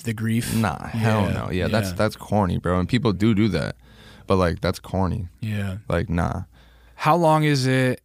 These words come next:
Speaker 1: after that goes down that you're able to, f-, I guess, feel some sense of normalcy and get back to work?
Speaker 2: Um,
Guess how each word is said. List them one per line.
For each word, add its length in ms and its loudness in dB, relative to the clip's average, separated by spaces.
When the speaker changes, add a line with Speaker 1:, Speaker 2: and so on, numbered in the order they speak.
Speaker 1:
after 640 0
that 400 -2
goes 260 -2
down 320 -2
that 220 -2
you're 420 -2
able 340 -4
to, 160 -6
f-, 800 -18
I 120 -6
guess, 200 0
feel 300 0
some 280 0
sense 280 -2
of 120 -2
normalcy 560 0
and 120 -2
get 140 -2
back 220 -4
to 120 -4
work? 340 -4
Speaker 2:
Um, 560 4